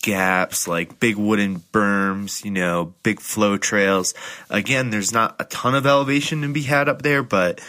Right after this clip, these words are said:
there's, like, roughly around a thousand feet of elevation to work with. So they make the most out of it, which is pretty cool.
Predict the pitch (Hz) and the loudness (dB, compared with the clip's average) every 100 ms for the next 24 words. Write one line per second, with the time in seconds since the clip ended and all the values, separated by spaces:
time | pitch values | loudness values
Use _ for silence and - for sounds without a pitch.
0 | - - - 104 107 101 87 98 92 - | -18 -18 -6 -2 0 0 -2 -2 -4 -2
1 | 98 95 92 - 90 92 92 85 - 90 | 0 0 -2 -4 -2 0 0 -2 0 0
2 | 90 90 82 101 95 - 85 80 78 - | 0 -6 -6 -4 -4 -4 -2 -2 -4 -2
3 | 87 85 87 - 92 78 92 95 85 85 | -2 0 -2 -2 -6 -4 -2 -2 -2 -4
4 | - - - 98 85 82 82 82 78 - | -6 -4 -2 0 -2 -2 -2 -4 -4 -8
5 | 92 90 92 95 - 87 90 95 - - | -12 -4 -4 -4 -8 -6 -4 -4 -6 -4
6 | 90 107 73 67 - - - - - - | -2 -2 -4 -8 -8 -20 -20 -20 -14 -8
7 | 95 85 - 92 78 - 90 82 | -6 -4 -6 -4 -6 -4 -4 -4